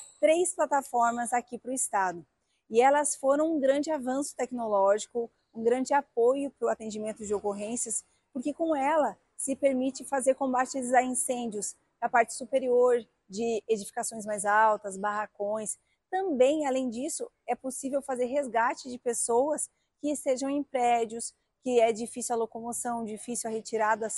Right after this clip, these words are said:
a retirada por escada, é possível fazer o resgate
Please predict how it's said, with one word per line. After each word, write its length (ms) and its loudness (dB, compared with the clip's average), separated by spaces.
a 80 -4
retirada 460 -4
por 160 -12
escada, 520 0
é 60 -10
possível 480 -6
fazer 320 -4
o 60 -6
resgate 580 -2